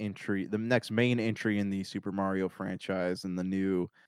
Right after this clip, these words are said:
Metroid game, and everyone's like, "Oh, we want a Donkey Kong." I don't think actually Nintendo owns the rights to Donkey Kong. I think Rare owns it, and I think there was a weird, like, con-, contractual issue there, but,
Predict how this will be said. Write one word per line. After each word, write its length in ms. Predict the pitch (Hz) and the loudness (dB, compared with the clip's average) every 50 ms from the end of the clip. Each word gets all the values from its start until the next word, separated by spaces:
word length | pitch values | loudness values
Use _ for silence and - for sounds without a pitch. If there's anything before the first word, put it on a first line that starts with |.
| _ - | _ -6
Metroid 720 | 98 104 101 95 - - 110 101 98 95 95 92 92 - - | -2 0 0 0 0 2 2 4 4 4 2 0 -2 -6 -6
game, 460 | - 101 95 95 95 92 92 95 92 | -6 -4 -4 -2 -2 -2 -2 -2 -2
and 100 | 90 90 | -2 -2
everyone's 300 | 92 95 95 92 90 - | -2 -2 -2 -4 -2 -2
like, 100 | 98 143 | -2 0
"Oh, 160 | 175 165 156 | 2 4 4
we 80 | 151 139 | 6 6
want 160 | 135 131 120 | 4 4 2
a 60 | 101 | 2
Donkey 320 | - 104 104 104 - - | 2 2 0 0 -2 -4
Kong." 80 | - 107 | 0 4
I 80 | 101 151 | 6 6
don't 160 | 208 247 254 | 6 4 2
think 160 | - 240 208 | 0 0 2
actually 280 | 165 165 160 - - 165 | 2 2 2 2 0 2
Nintendo 720 | 139 127 117 - - 147 147 151 147 135 131 127 123 120 113 - _ _ _ _ _ _ _ _ _ _ _ _ _ _ - | 2 2 2 0 0 0 4 6 6 8 8 8 6 4 2 -2 _ _ _ _ _ _ _ _ _ _ _ _ _ _ 2
owns 340 | 123 131 135 135 131 117 - | 4 4 4 4 2 0 0
the 100 | - 104 | 0 2
rights 300 | 107 120 143 151 - - | 4 2 2 0 -4 -10
to 60 | - | -8
Donkey 300 | - - - 180 - - | -6 -6 -6 -6 -8 -10
Kong. 180 | - - 90 92 | -8 -6 -6 -6
I 40 | 98 | -6
think 140 | 120 104 69 | -6 -6 -6
Rare 420 | 82 92 98 107 110 101 98 73 | -4 -2 0 0 2 0 0 -2
owns 280 | 85 92 87 87 92 82 | -2 -4 -4 -6 -6 -6
it, 60 | 87 | -6
and 100 | 85 87 | -6 -6
I 40 | 85 | -8
think 160 | - 104 95 | -8 -10 -8
there 140 | - 101 87 | -6 -6 -6
was 140 | 90 87 - | -6 -6 -6
a 40 | 87 | -6
weird, 380 | 85 90 92 92 92 92 90 82 | -4 -4 -2 -2 -2 -4 -4 -4
like, 200 | 87 85 78 - | -6 -6 -6 -8
con-, 200 | - - 95 - - _ | -10 -10 -10 -10 -10 _
contractual 640 | - - 92 - - 98 95 - - - 95 80 - | -18 -18 -8 -4 -4 -2 -2 -4 -6 -6 -6 -4 -6
issue 300 | - 92 - - 190 156 | -6 -8 -10 -10 -10 -6
there, 260 | 87 90 85 80 73 - - | -4 -2 -2 -2 -4 0 2
but, 240 | 110 107 101 95 | 4 4 4 2